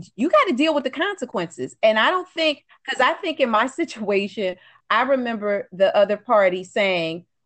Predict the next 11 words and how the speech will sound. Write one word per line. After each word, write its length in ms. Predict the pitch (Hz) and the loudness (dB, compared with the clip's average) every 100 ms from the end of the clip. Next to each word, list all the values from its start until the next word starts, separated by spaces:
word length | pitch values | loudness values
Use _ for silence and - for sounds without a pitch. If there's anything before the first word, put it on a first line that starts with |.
| _ | _
"Oh, 140 | 247 | 4
we 120 | 226 269 | 4 2
coulda 180 | 254 170 | 0 0
worked 340 | 170 160 - | 2 -2 -2
it 80 | 151 | -2
out." 320 | 156 147 - - _ _ _ _ - - _ _ - | 0 0 -4 -10 _ _ _ _ -20 -20 _ _ -4
"Nah, 320 | 226 208 196 | 2 4 4
boo, 300 | 175 185 175 | 4 2 2
we 140 | 165 | 0
couldn't 340 | - 190 151 156 | 0 2 4 2
have." 260 | 147 165 | -4 -6